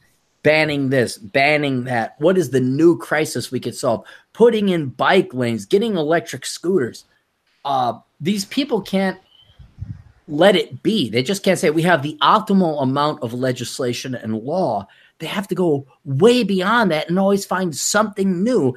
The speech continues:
know, the choo-choo trains, D T is fully aware of that because we live here in the same, uh, community. There's no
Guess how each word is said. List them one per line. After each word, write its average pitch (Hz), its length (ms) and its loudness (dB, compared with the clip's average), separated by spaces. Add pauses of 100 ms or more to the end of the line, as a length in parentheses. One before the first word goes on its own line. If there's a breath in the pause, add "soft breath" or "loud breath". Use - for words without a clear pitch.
(140 loud breath)
know, 220 160 6
the 190 140 4
choo-choo 196 560 2
trains, 123 400 0
D 196 180 -2
T 170 240 -2
is 127 180 -6 (120)
fully 139 220 -2
aware 120 200 -2
of 117 80 -2
that 135 220 -2
because 120 380 -8 (160)
we 127 100 -12
live 120 180 -4
here 113 120 -4
in 101 100 -6
the 98 80 -8
same, 98 340 -8
uh, 98 220 -8
community. 110 600 -2 (560 soft breath)
There's 214 300 4
no 233 560 6